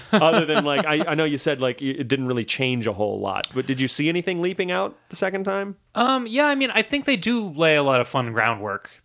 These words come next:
Speaker 1: that's,
Speaker 2: Yeah.
Speaker 1: that's fun to see once you have a better idea of sort of what's going on.
Speaker 2: Yeah.
Speaker 1: And, um, and they do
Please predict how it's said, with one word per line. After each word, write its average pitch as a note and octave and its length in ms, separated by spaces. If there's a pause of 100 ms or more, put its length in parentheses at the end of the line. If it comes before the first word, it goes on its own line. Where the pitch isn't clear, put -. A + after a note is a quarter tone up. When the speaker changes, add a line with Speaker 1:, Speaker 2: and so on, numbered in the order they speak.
Speaker 1:
that's, A#2+ 400
Speaker 2:
Yeah. C#3 80
Speaker 1:
that's B2+ 280
fun B2+ 300
to B2 80
see B2 560
once C3+ 300
you B2 80
have A2+ 100
a A2+ 60
better A2+ 320
idea G#2+ 500
of G#2 120
sort A2+ 200
of G#2 100
what's G#2+ 180
going G#2+ 280
on. G#2 440 (100)
Speaker 2:
Yeah. A2+ 200
Speaker 1:
And, A2+ 360
um, G#2 500
and C3+ 160
they C3+ 80
do C3+ 480